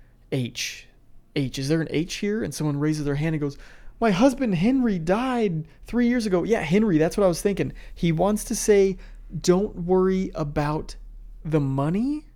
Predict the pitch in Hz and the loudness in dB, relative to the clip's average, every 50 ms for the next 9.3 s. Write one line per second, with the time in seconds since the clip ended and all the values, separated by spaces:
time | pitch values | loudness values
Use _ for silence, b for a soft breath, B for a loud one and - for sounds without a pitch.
0 | - - _ _ 170 156 151 170 190 202 208 208 208 208 214 226 220 - 247 247 | -20 -20 _ _ -4 -2 0 0 0 0 0 0 0 0 -2 -4 -4 -6 -6 -6
1 | 247 254 277 B B B B B - 320 320 302 262 240 226 - 285 294 285 247 | -6 -8 -10 B B B B B -2 -2 0 0 -2 -2 -4 -4 -4 -4 -4 -4
2 | - - 294 302 294 - - - 277 277 277 254 233 233 240 254 285 294 285 277 | -4 -4 -2 -2 -2 -4 -6 -6 -6 -4 -2 -2 -4 -4 -2 -2 -2 0 0 0
3 | 262 254 240 - 240 226 - 240 214 - - 277 277 262 247 226 208 b b b | -2 -4 -4 -6 -6 -4 -4 -6 -6 -4 -2 -2 0 0 -2 -2 -4 b b b
4 | b b b b b b b b b b b b - 202 202 - - - - - | b b b b b b b b b b b b -10 -8 -6 -6 -6 -8 -10 -14
5 | - - 247 220 214 233 247 269 277 - 294 254 214 - 240 233 208 - 233 220 | -2 -2 0 0 2 0 0 0 0 0 0 -2 0 0 -2 -2 -2 -2 -2 -2
6 | 220 226 277 277 254 - - 269 269 294 294 269 262 - - 226 220 220 214 208 | 0 0 0 -2 -2 -4 -6 -4 -4 -2 -4 -4 -6 -6 -4 -2 -2 -2 -2 -2
7 | 196 190 - - b b b b b b b - 185 170 147 190 208 190 - 240 | -4 -6 -10 -12 b b b b b b b 0 2 2 4 2 2 2 2 2
8 | 226 214 190 190 190 196 196 190 180 151 147 139 143 143 175 175 165 170 165 - | 2 4 4 4 4 6 4 4 4 4 2 2 2 0 -2 -2 -2 -2 -4 -4
9 | 175 170 160 147 131 - | -6 -6 -6 -6 -8 -10